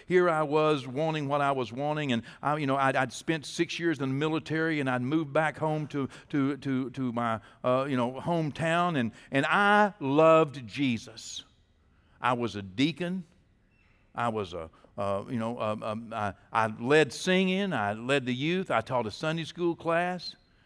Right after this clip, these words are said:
You know, uh, uh, I, I loved Jesus. You know, and I was, I was, you know, witnessing to people, and I was sharing the word, and I knew the word, I knew the word, I knew the word.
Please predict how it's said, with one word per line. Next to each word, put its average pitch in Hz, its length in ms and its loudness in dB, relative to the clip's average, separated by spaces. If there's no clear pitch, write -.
You 147 100 -2
know, 180 220 0
uh, 180 40 -2
uh, 147 600 4
I, 185 120 6
I - 20 6
loved 180 400 6
Jesus. 131 680 -4
You 143 80 2
know, 180 220 4
and 165 100 4
I 214 120 8
was, 160 220 2
I 160 140 4
was, 143 240 2
you 160 100 -8
know, 143 80 -2
witnessing 170 800 2
to 147 60 -8
people, 202 300 -2
and 175 100 -2
I 196 80 2
was 175 120 -2
sharing 202 420 2
the 180 60 0
word, 190 300 2
and 175 60 -2
I 190 100 4
knew 208 220 2
the 190 80 0
word, 196 340 4
I 185 140 4
knew 202 240 0
the 190 80 0
word, 208 260 2
I 202 140 2
knew 220 160 0
the 226 80 0
word. 196 160 2